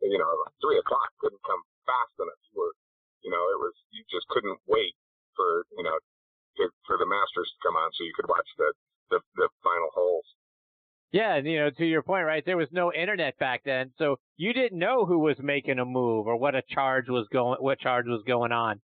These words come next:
Speaker 2: and how things were going until it finally did come on at three o'clock to see what happened on the front nine. Did someone fall apart? Did someone make a charge and all that sort of thing? Because, uh, yeah, no internet, no coverage,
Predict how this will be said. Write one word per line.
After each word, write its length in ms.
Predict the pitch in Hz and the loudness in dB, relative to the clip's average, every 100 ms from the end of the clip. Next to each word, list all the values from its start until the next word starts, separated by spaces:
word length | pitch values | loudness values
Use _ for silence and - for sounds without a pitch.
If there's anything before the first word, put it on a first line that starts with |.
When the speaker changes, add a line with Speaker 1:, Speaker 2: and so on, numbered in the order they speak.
| _ _ - | _ _ -4
Speaker 2:
and 140 | 120 | -2
how 160 | 139 131 | 0 0
things 280 | 139 127 | -2 -2
were 120 | 117 117 | -2 0
going 240 | 123 123 | 2 2
until 340 | 120 - 151 | -2 0 0
it 80 | 151 | 0
finally 360 | - 139 147 147 | 0 -2 0 -2
did 240 | 127 139 151 | -2 -2 -2
come 160 | 135 | 0
on 160 | 127 131 | 0 -2
at 100 | 120 | -2
three 200 | 131 135 | -2 -2
o'clock 400 | 127 151 185 - | -2 -2 -2 -2
to 100 | 127 - | -6 -2
see 280 | 135 127 _ _ _ - | -2 -2 _ _ _ -2
what 200 | 143 147 | 0 2
happened 320 | 160 214 190 | 0 -2 0
on 140 | 151 131 | 0 -2
the 80 | - | -2
front 240 | 139 113 | -2 -2
nine. 240 | 113 104 85 | -2 -2 -4
Did 100 | 87 - | -10 -10
someone 420 | 92 131 135 123 - | -6 -6 -6 -8 -2
fall 200 | 113 135 | 2 2
apart? 360 | - 123 190 92 | 0 0 0 -4
Did 100 | 90 | -4
someone 280 | 110 139 127 | -2 0 0
make 180 | 143 120 | -2 -4
a 60 | - | -4
charge 340 | 110 165 180 | -2 -2 0
and 100 | 127 | -2
all 140 | 127 156 | 0 0
that 160 | 139 | 0
sort 160 | 139 127 | 0 0
of 80 | 127 | 0
thing? 200 | 131 123 _ _ _ - | -2 -2 _ _ _ -4
Because, 400 | 123 127 123 107 | 0 2 2 2
uh, 140 | 120 117 | 0 2
yeah, 300 | 113 135 104 113 | 2 0 0 0
no 180 | 151 160 | 2 2
internet, 420 | 156 151 151 147 | 0 0 -2 -4
no 420 | 135 143 147 139 - | -2 2 2 0 -2
coverage, 420 | 147 147 143 143 | -2 0 0 -2